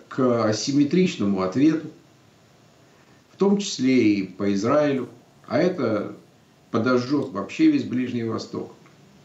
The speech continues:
Союзники Соединённых Штатов уже наполовину не союзники, они воевать с Ираном совершенно не хотят, они делают деньги сейчас, и очень приятно им это делать.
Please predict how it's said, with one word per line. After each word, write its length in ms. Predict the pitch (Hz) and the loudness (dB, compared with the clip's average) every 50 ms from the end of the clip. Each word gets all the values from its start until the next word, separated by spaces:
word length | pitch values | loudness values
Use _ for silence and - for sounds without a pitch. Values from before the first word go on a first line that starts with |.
| _ _ _ _ _ - - - - - - - - - _ _ _ _ _ _ _ _ _ - | _ _ _ _ _ -20 -20 -20 -20 -20 -20 -20 -20 -20 _ _ _ _ _ _ _ _ _ -10
Союзники 920 | - - 175 185 208 233 247 233 180 160 131 - - - 101 90 87 90 | -4 0 2 4 4 6 6 4 4 4 0 0 0 -4 -8 -8 -8 -8
Соединённых 600 | - - 127 120 113 117 123 117 104 101 98 92 - | -8 -2 0 0 2 2 2 2 2 2 0 -2 -4
Штатов 400 | - - 98 95 87 - - - - | -6 -4 -4 -2 -2 -4 -6 -8 -4
уже 200 | 117 113 131 135 | -2 0 2 2
наполовину 600 | 123 123 120 - 131 127 131 131 131 127 120 113 | 2 2 2 2 2 2 4 4 4 4 4 4
не 100 | 117 117 | 2 2
союзники, 800 | 113 - 143 147 165 196 214 185 160 175 160 - - - 117 110 - - - _ _ _ _ _ - | 0 0 2 2 4 4 2 2 2 0 -2 -2 -4 -10 -12 -14 -14 -18 -20 _ _ _ _ _ -8
они 240 | - 135 165 190 196 | -2 2 2 4 4
воевать 500 | 147 117 127 139 143 139 135 127 107 - | 4 4 4 4 4 4 4 2 0 0
с 100 | - - | -2 -2
Ираном 360 | 110 110 113 104 92 - - | -2 0 2 2 0 0 -4
совершенно 520 | - - - 101 - - - 185 185 170 165 | -6 -6 -6 -6 -6 0 2 2 2 4 2
не 140 | 147 143 131 | 0 0 -2
хотят, 520 | - 127 117 - - - 104 - - - - _ _ _ _ - _ | -2 -6 -6 -6 -4 -6 -8 -8 -10 -14 -20 _ _ _ _ -20 _
они 300 | - 120 139 175 190 180 | -4 0 2 2 2 4
делают 400 | 110 117 117 107 101 95 87 82 - | 4 4 4 4 4 2 2 0 2
деньги 300 | 120 156 170 170 143 139 | 2 4 4 4 0 -2
сейчас, 520 | - - 120 110 - 123 110 101 - - | -4 -6 -8 -10 -8 -8 -8 -8 -6 -4
и 60 | 120 | -2
очень 240 | 139 160 - - - | -2 -2 -2 -2 -6
приятно 600 | - - 92 90 - 185 117 143 151 143 143 131 | -6 -4 -4 -2 0 0 0 0 -2 -4 -4 -2
им 180 | 127 123 120 117 | -2 -2 -2 -2
это 160 | 113 - 117 | -4 -6 -6
делать. 440 | 104 101 113 113 107 101 104 - | -4 -2 -2 -2 -2 -4 -6 -8